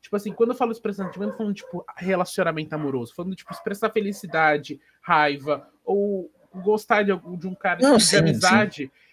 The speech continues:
Speaker 1: Eu tenho, eu,
Speaker 2: Uhum.
Speaker 1: eu recebi muita resposta negativa dessas merdas. Eu tenho, eu, eu, eu,
Speaker 2: Nossa,
Speaker 1: eu acho que eu
Speaker 2: cara.
Speaker 1: concordo, eu tenho medo, eu acho que você também. Eu tenho medo de, de expressar porque, mano, eu já, eu, eu meio que, tipo,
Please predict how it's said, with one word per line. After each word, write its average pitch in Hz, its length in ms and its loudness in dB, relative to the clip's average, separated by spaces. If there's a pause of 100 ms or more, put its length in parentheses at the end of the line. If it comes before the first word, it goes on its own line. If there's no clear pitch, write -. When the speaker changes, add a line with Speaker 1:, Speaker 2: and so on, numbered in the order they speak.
Speaker 1:
Eu 226 140 6
tenho, 262 300 -2
eu, 233 100 8
Speaker 2:
Uhum. 262 220 4
Speaker 1:
eu 233 160 6
recebi 269 460 0
muita 311 340 -4
resposta 262 480 -4
negativa 185 560 -2
dessas 139 240 -6
merdas. 107 500 -8 (400)
Eu 202 100 -2
tenho, 294 220 0
eu, - 60 -6
eu, 254 120 4 (120)
eu, 247 80 8
Speaker 2:
Nossa, 269 200 4
Speaker 1:
eu 277 100 6
acho 285 160 6
que - 60 2
eu 320 60 2
Speaker 2:
cara. 311 120 -2
Speaker 1:
concordo, 226 360 6
eu 233 80 2
tenho 277 260 0
medo, 240 240 4
eu 233 60 4
acho 269 160 0
que 294 60 -20
você 294 180 -4
também. 226 260 -2 (200)
Eu - 80 -4
tenho 294 200 0
medo 190 480 4
de, 156 120 -16 (100)
de 156 180 -18
expressar 170 480 -6
porque, 202 280 -8
mano, 208 280 -2
eu 151 60 -2
já, 185 340 -2 (1000)
eu, 220 180 8
eu 233 100 8
meio 247 220 0
que, 226 100 -12
tipo, - 420 -4